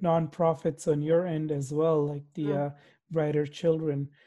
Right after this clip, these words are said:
Speaker 1: Talk, talk to us a little bit about what you do outside of work there.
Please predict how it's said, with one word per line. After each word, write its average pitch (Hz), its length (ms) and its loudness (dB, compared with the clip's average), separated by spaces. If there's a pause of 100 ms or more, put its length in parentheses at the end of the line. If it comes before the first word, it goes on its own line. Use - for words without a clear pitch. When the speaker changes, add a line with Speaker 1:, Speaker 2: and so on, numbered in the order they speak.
(200)
Speaker 1:
Talk, - 260 -4
talk 247 220 0
to 254 80 0
us 226 120 -4
a 226 40 0
little 185 220 2
bit 175 160 2
about 147 420 -2
what 156 180 -4
you 156 140 -6
do 151 500 -6
outside 151 440 -6
of 147 180 -8
work 160 400 -4
there. 143 240 -8